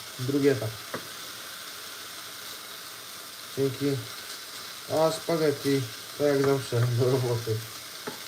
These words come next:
Tylko sosy się teraz zmieniają. Cebulę w kroję, czosnek w kroję.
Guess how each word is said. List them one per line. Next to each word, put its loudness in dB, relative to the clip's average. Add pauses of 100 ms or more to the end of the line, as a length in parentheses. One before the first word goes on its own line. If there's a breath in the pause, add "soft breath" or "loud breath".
(500)
Tylko 2
sosy 0
się 2
teraz 4
zmieniają. 4 (1300)
Cebulę 4
w 0
kroję, 6
czosnek 2
w -6
kroję. 10